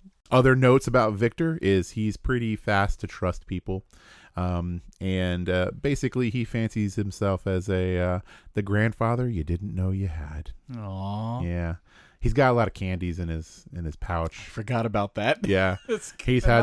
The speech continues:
Speaker 1: those
Speaker 2: canonical.
Speaker 1: since day one, all his little butterscotches that he likes to hand out to people, so.
Speaker 2: Not once did you ever purchase more along that adventure. You just had so many.
Speaker 1: I just, I have a lot of 'em, yeah.
Speaker 2: <laughs>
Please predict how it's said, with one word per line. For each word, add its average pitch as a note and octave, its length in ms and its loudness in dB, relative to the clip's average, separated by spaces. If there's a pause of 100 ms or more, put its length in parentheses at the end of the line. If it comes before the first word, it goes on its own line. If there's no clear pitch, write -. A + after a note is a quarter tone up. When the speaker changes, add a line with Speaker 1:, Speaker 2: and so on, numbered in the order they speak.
Speaker 1:
those G#2+ 220 6
Speaker 2:
canonical. G#2 320 -6
Speaker 1:
since A2 340 -2
day G2+ 320 4
one, F2+ 320 0
all F#2 140 0
his F2+ 120 -2
little F#2 140 0
butterscotches F2+ 1080 -2 (340)
that F#2 140 0
he F#2 80 4
likes F2+ 280 2
to - 60 -6
hand E2 220 -2
out D#2 180 -2
to D#2+ 80 -6
people, D2+ 380 -6
so. B1+ 300 -10 (1040)
Speaker 2:
Not C3+ 240 -2
once E3+ 240 4
did B2 140 -4
you C3 120 4
ever C#3+ 180 4
purchase D3+ 500 0
more A#2+ 360 4
along G2 300 0
that G2+ 100 -2
adventure. A2 420 -2
You G2 140 -6
just B2 200 -4
had C3+ 200 0
so C3 200 2
many. D3+ 280 2
Speaker 1:
I C3 100 8
just, A#2 260 -2
I G#2 120 2
have G2+ 160 2
a E2 40 0
lot E2 320 -4
of E2 120 -4
'em, E2 180 -4
yeah. F2+ 280 -2 (220)
Speaker 2:
<laughs> C3+ 80 -6